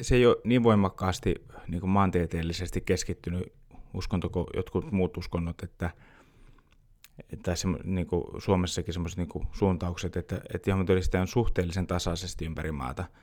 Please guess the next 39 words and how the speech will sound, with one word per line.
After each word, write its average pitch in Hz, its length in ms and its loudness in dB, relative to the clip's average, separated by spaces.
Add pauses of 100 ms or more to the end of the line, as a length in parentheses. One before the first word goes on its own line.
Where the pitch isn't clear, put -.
(540)
Et 92 180 -6
toki 95 280 2
voi 90 140 4
olla, 87 80 2
että 92 140 -2
jossakin 90 260 -2
paikkakunnilla 85 600 -4
on 85 80 -2
vähän 87 220 -2
suhteessa 80 500 -6
enemmän, 80 320 -6
mutta, 90 340 -4 (120)
mutta 92 140 -10
kyllä 95 180 0
se, 95 60 4
niinku, 98 200 4
aika 92 200 2
sillain, 90 340 2
niinku, 87 200 -2 (400)
hajaantunut 85 600 0
on. 82 80 0 (500)
Kemissä 107 380 4
oli 104 220 8 (280)
varmaan 101 320 4
silloin, 98 180 2
kun 98 80 0
mä 98 40 4
olin 98 120 6
lapsi, 92 300 4
niin 85 160 0
noin 87 260 0
pari 82 240 0
sataa 78 280 -4
Jehovan 82 300 -4
todistajaa, 73 520 -4
ja, 73 160 -8 (640)
ja 90 60 -4
sitten 85 260 -4
se 85 180 0